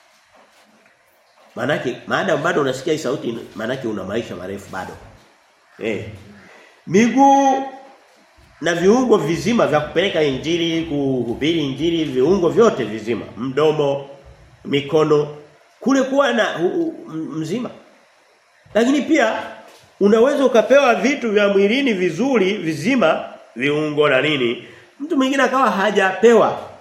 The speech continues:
vile viungo. Labda anakalia wheelchair, anatembea kwenye machela zile. Eh. Eh.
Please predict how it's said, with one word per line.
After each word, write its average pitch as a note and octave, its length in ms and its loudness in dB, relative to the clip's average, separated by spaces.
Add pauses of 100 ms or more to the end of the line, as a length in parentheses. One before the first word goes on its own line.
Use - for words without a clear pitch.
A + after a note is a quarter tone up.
(140)
vile E3+ 220 2
viungo. C#3 480 0
Labda A3 260 2
anakalia F#3 720 2 (140)
wheelchair, F3 520 0
anatembea D3+ 580 0
kwenye C3+ 480 -4
machela C3 540 -2
zile. G2+ 200 -8 (440)
Eh. C3 340 0 (840)
Eh. C3 380 0